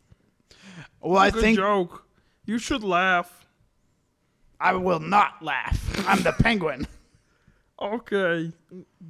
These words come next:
Speaker 2: But the reason I had the guns is 'cause I was just robbing a guy in the alley, and I shot him a couple times, so I was out. Otherwise,
Speaker 1: Wait.
Speaker 2: I would have just shot you
Speaker 1: Wait.
Speaker 2: in the chest.
Speaker 1: Wait, why are you robbing people?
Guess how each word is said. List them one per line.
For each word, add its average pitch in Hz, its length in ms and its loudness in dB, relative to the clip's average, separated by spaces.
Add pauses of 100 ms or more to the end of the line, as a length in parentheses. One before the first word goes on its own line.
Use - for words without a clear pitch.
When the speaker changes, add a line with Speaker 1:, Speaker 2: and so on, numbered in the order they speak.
(320)
Speaker 2:
But 196 320 0 (280)
the 214 120 0
reason 269 540 0
I 214 400 2 (140)
had 233 340 0
the 190 80 -4
guns 202 480 0
is 196 140 -8
'cause 202 240 -4
I 196 100 0
was 208 180 0
just 208 220 -4
robbing 185 480 0
a 214 60 -2
guy 202 300 -2
in 208 180 -2
the 175 120 -4
alley, 170 560 0
and 156 240 -8
I 160 140 -6
shot 175 380 -4
him 180 100 -4
a 175 60 -6
couple 175 340 -6
times, 170 380 -6
so 170 100 -8
I 180 140 -2
was 160 180 -2
out. 156 320 0 (320)
Otherwise, 247 360 6
Speaker 1:
Wait. 208 40 0
Speaker 2:
I - 40 0
would 202 100 0
have 180 80 -4
just 175 160 -4
shot 190 320 0
you 220 60 6
Speaker 1:
Wait. 220 160 6
Speaker 2:
in 170 40 0
the 151 60 -6
chest. 170 640 -6 (160)
Speaker 1:
Wait, 202 340 0
why 214 280 4
are 254 80 8
you 240 200 8
robbing 185 480 4
people? 123 540 -8